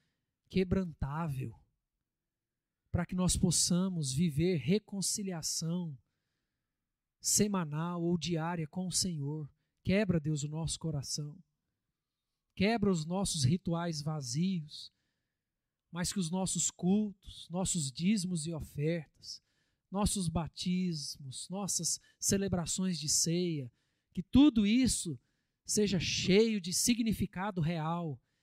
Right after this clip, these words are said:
e seja apenas uma demonstração de um coração verdadeiramente transformado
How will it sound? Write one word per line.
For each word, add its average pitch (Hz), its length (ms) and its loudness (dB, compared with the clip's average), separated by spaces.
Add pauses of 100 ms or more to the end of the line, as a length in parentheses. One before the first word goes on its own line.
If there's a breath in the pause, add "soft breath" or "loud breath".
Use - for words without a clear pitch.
(260)
e 151 60 0
seja 202 300 6
apenas 220 340 2
uma 208 160 2
demonstração 220 920 2
de 185 120 -4
um 220 80 -4
coração 202 540 -2
verdadeiramente 180 880 -4
transformado 175 800 -2